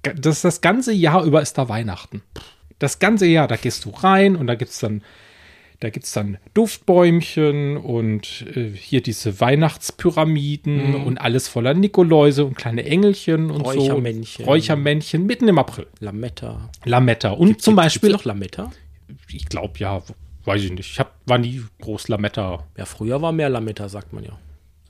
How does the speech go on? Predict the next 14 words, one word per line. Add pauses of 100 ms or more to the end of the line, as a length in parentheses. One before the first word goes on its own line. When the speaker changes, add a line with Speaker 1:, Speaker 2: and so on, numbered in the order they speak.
(160)
Speaker 1:
Früher
war
mehr
Lametta? (1040)
Speaker 2:
Ich (140)
glaube,
das
haben
sie
irgendwann
mal
aus
gesundheitlichen
Gründen